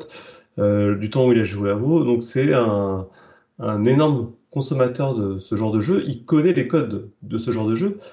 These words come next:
mais au-delà de ça, il connaît les codes de Final Fantasy, et il a réussi à faire un, à condenser tout ça et en sortir vraiment,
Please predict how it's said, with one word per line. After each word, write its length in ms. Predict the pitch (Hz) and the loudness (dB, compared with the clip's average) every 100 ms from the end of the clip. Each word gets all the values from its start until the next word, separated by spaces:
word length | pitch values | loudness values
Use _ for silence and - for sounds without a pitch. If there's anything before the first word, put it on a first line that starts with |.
| - _ _ _ _ _ | -20 _ _ _ _ _
mais 140 | 123 | 2
au-delà 180 | 123 117 | 4 4
de 60 | 117 | 0
ça, 120 | 196 | 0
il 120 | 185 | 0
connaît 220 | - 131 | 0 0
les 120 | 139 123 | 0 -2
codes 160 | 143 | -4
de 80 | 120 | -4
Final 240 | 113 120 | -4 -4
Fantasy, 480 | 117 123 120 135 180 | -2 -4 -2 -2 0
et 600 | 165 139 120 110 110 110 | 0 0 2 2 2 2
il 100 | 110 | 2
a 40 | 113 | 2
réussi 200 | 117 123 | 2 2
à 60 | |
faire 160 | 139 139 | 0 0
un, 580 | 117 98 95 90 92 98 | 0 -2 -4 -8 -10 -12
à 80 | 90 | -14
condenser 380 | _ 135 120 117 | _ -2 0 -2
tout 140 | 113 113 | -8 -4
ça 260 | 165 175 | 2 4
et 40 | 156 | 4
en 260 | 110 101 | 0 -4
sortir 360 | - 113 - 147 | -6 -8 -2 0
vraiment, 320 | 123 139 160 | 2 2 -2